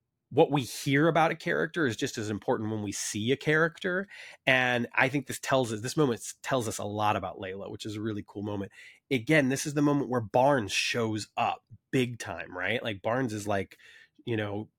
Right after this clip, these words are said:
"She's still alive. Like, we got a chance. Let's, you know, let's make this work." I-, it's really great. And then, of course, like, the way that Ben and Hannah are working together, and Hannah, again, Hannah's agency, her sense of adventure,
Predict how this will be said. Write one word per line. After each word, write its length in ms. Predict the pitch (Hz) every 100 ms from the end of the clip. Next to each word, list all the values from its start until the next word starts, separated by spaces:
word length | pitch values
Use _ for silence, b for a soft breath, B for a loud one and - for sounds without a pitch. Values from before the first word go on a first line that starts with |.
| 185
"She's 220 | - 147 -
still 160 | 123
alive. 420 | 104 113 110 95
Like, 140 | 104 -
we 80 | 113
got 120 | 117
a 40 | 98
chance. 360 | - 110 101
Let's, 200 | 110 -
you 100 | 107
know, 80 | 101
let's 180 | 101 -
make 180 | 104 -
this 180 | 98 104
work." 340 | 110 107 104 120
I-, 100 | 120
it's 160 | 127 131
really 480 | 123 131 175 170 131
great. 320 | 143 160 107
And 80 | 127
then, 80 |
of 100 | 123
course, 320 | - 233 214 - B B B
like, 100 | 151
the 80 | -
way 240 | 160 220 220
that 180 | 131
Ben 220 | 107 170 196
and 100 | 120
Hannah 340 | 110 127 143
are 140 | 110
working 360 | 107 120 - 120
together, 480 | 101 110 127 95 - _ -
and 140 | 131
Hannah, 300 | 120 160 170
again, 200 | 123 123
Hannah's 400 | 104 139 175 127 123
agency, 500 | 120 117 110 90 - B B
her 340 | 160 175 160
sense 380 | - - 139 -
of 100 | 113
adventure, 640 | 104 95 113 110 104 95